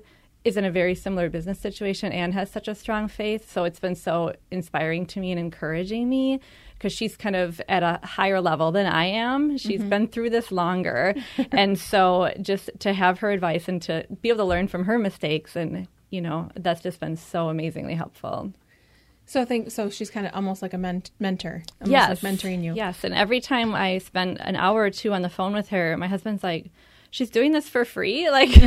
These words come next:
Speaker 1: she could charge, you know, big bucks for her services. But
Speaker 2: Right.
Speaker 1: I mean, she just, she just wants to help too. So I think that's great when, as a community body of Christ, when we're all
Speaker 2: Mm-hmm.
Speaker 1: supporting each other in that way. And I, I feel like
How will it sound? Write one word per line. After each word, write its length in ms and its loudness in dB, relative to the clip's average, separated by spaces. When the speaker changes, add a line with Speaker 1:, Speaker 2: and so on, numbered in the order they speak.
Speaker 1:
she 140 0
could 180 0
charge, 300 6
you 140 -2
know, 180 2
big 240 6
bucks 220 6
for 140 0
her 120 2
services. 640 -4
But 220 0
Speaker 2:
Right. 160 -4
Speaker 1:
I 80 0
mean, 200 0
she 240 -6
just, 340 -4
she 220 -6
just 180 -8
wants 200 -4
to 80 -4
help 240 -6
too. 360 -6
So 300 -6
I 100 -8
think 200 -4
that's 240 -2
great 460 -4
when, 400 -4
as 160 -4
a 60 -6
community 600 -4
body 340 0
of 100 -6
Christ, 360 -6
when 140 -4
we're 120 0
all 220 2
Speaker 2:
Mm-hmm. 80 -4
Speaker 1:
supporting 440 -4
each 200 -6
other 340 -10
in 140 -8
that 200 -8
way. 240 -6
And 100 -6
I, 280 -6
I 100 -4
feel 220 -2
like 320 -4